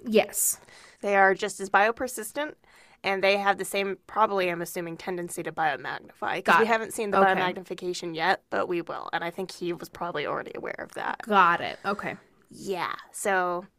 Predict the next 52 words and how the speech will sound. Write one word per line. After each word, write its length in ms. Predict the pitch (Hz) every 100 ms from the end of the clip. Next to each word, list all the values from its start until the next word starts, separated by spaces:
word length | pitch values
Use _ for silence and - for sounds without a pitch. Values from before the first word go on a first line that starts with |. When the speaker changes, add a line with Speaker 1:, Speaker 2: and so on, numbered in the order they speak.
| _
Speaker 2:
I 100 | 262
don't 140 | 269 233
know, 120 | 220
just 240 | - 269
the 140 | 294 -
E 100 | 277
P 260 | 302 262 233
A 140 | 226
being 380 | 202 208 196 196
like, 220 | 202 202 -
"Oh, 320 | 185 392 285
no, 360 | 247 294 370 247
we 260 | 196 254
didn't 380 | 240 233 254 233
know, 360 | 233 302 254 208
and 80 |
now 160 | 196 214
we're 140 | 233
coming 260 | 233 247 233
after 280 | 254 269 226
you 160 | 196 190
because 320 | 185 202 196
we 120 | 208
know 200 | 214 214
now 220 | 214 240
because 280 | 208 196 196
of 280 | 190 175 - _ - _ _ _
Balot." 420 | 196 208 233 202
Like, 260 | - 196 185
<laughs> 0 |
no. 800 | 202 202 214 - - 208 190 226 - - - _
They 140 | 220
got 160 | 233 254
this 160 | 247 247
resignation 640 | 254 247 240 247 262 233
letter 220 | 202 190
in 120 | 185 190
nineteen 380 | 202 190 214
ninety-nine 640 | 202 196 196 185 185 190 165
where 100 | 175
he 160 | 185
was 120 | 180 -
trying 280 | 196 185 175
to 60 |
say, 280 | 175 208 180
"I 120 | 180
can't 280 | 190 214 -
work 180 | 196 185
for 120 | -
this 240 | 175 156 -
company 500 | 226 220 214 190 160
anymore 640 | 156 156 147 143 143 196